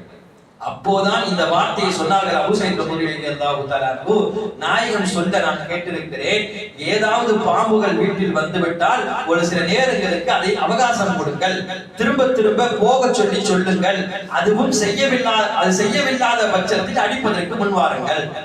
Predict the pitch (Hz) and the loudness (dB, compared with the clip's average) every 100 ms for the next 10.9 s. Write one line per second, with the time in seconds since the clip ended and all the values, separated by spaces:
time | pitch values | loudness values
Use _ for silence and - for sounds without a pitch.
0 | - - - 147 165 214 - 220 208 170 | -14 -20 -10 -2 0 2 2 2 0 2
1 | 175 185 185 180 - 165 165 170 226 247 | 2 2 0 -4 -4 -4 0 0 2 2
2 | 240 - 196 196 233 208 202 196 196 180 | 2 0 0 2 2 2 2 2 2 0
3 | 185 185 - - - - - - - - | 0 -2 -2 0 0 0 -4 -8 -2 0
4 | 247 - - 185 175 175 214 247 220 196 | 0 0 0 0 2 2 2 2 2 0
5 | 190 185 240 226 - 190 - - 170 180 | 0 0 0 -2 -2 0 -2 -2 -2 0
6 | 220 233 208 180 185 185 180 170 - - | 0 2 2 0 2 2 2 2 0 -2
7 | - - 240 262 220 185 208 247 - 180 | -6 -2 0 2 2 4 4 4 2 0
8 | 165 - 254 - - - 165 170 170 160 | 0 2 2 0 -4 -4 -2 0 0 0
9 | 156 190 226 262 233 262 262 247 202 190 | 0 0 2 2 2 0 0 2 2 2
10 | 185 214 196 185 - - - - | 2 2 2 0 0 -4 -4 -10